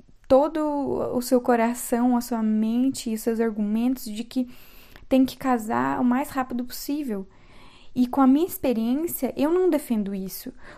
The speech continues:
porque eu sei que se eu tivesse me casado com um ano de namoro, <laughs> sinceramente, com perdão da palavra, a gente estava ferrado, sabe? A gente ia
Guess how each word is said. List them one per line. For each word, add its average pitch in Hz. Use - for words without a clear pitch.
porque 254
eu 311
sei 277
que -
se -
eu 247
tivesse 247
me 233
casado 208
com -
um 220
ano 254
de 220
namoro, 208
<laughs> 247
sinceramente, 262
com -
perdão 277
da 339
palavra, 233
a 240
gente 254
estava 262
ferrado, 233
sabe? 233
A 220
gente 226
ia 262